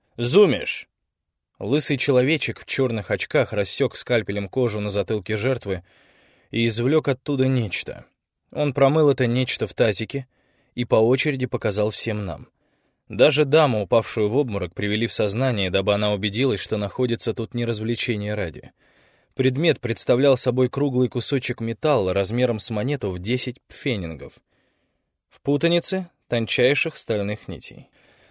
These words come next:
Сходство с монетой усиливало четкое голографическое изображение вождя народов на одной из сторон.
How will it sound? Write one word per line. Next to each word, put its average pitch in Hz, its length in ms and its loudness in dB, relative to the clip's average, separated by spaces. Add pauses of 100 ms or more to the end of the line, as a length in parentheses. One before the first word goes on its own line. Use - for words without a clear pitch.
(380)
Сходство - 520 0
с - 100 0
монетой 151 440 2
усиливало 117 480 2
четкое 110 440 0
голографическое 113 880 0
изображение 113 720 0
вождя 110 380 0
народов 110 460 0
на 107 120 -2
одной 107 260 -2
из 98 80 -4
сторон. 101 480 -6